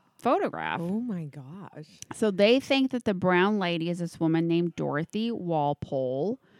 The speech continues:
Speaker 1: who was married to the Viscount Charles Townshend, and she died in seventeen twenty since seventeen twenty-six under mysterious circumstances.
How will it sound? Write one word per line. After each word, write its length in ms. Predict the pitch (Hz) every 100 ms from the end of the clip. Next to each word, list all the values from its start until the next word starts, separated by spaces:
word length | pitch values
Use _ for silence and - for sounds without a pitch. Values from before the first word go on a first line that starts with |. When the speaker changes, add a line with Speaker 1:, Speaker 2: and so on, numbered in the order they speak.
| _ _ -
Speaker 1:
who 140 | 214 196
was 240 | 190 180
married 480 | 170 160 156 165 190
to 120 | -
the 120 | 175
Viscount 720 | 151 160 170 - 202 180 -
Charles 520 | - - 151 160 190 -
Townshend, 680 | - 160 151 160 143 156
and 160 | - 156
she 140 | -
died 400 | 160 151 139 151
in 140 | 156 147
seventeen 600 | - 165 156 - - 190
twenty 380 | - 180 170 170
since 580 | - 165 151 151 - - _ _ _ _
seventeen 560 | - 185 196 190 233
twenty-six 760 | 220 190 196 208 - 151 147 -
under 380 | - 160 160 143
mysterious 760 | 143 160 - - 135 127 135
circumstances. 840 | - - - - - 80 - -